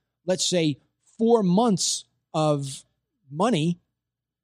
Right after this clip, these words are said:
but you only had to use it for two weeks, you still had all that money. And what did businesses do? They, people didn't put, I mean, criminals probably put it in their own pocket, but it was very, very little.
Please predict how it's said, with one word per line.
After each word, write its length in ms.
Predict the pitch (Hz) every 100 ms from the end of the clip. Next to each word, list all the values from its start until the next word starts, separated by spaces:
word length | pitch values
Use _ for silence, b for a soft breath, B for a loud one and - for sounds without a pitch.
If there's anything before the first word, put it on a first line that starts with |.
| _ _ _ _ _
but 120 | 180
you 160 | 185 180
only 160 | 233 202
had 140 | 190
to 60 | 196
use 300 | 170 254 185
it 220 | 175 _
for 80 | 151
two 340 | - - 247
weeks, 760 | 202 214 302 214 - - - - _ _ _ -
you 180 | 269
still 320 | 453 - 269 208
had 200 | 226 226
all 180 | 226
that 220 | 226 226 262
money. 420 | 320 320 131 95 _ _ _ -
And 200 | 160 160
what 160 | 160
did 120 | 170 143
businesses 480 | 190 190 180 208
do? 340 | 170 262 339 262 _
They, 120 | 143
people 500 | 131 202 - 214 220
didn't 220 | 156 139
put, 180 | 123 160
I 80 | 143
mean, 180 | 143 127
criminals 480 | - 180 165 127 117
probably 260 | 127 120
put 200 | 110 131
it 80 | 120
in 80 | 117
their 160 | 110
own 140 | 113 104
pocket, 440 | 117 113 127 185
but 100 | -
it 40 | 123
was 100 | 113
very, 300 | 110 135 123
very 220 | 120 117
little. 400 | 113 131 107 120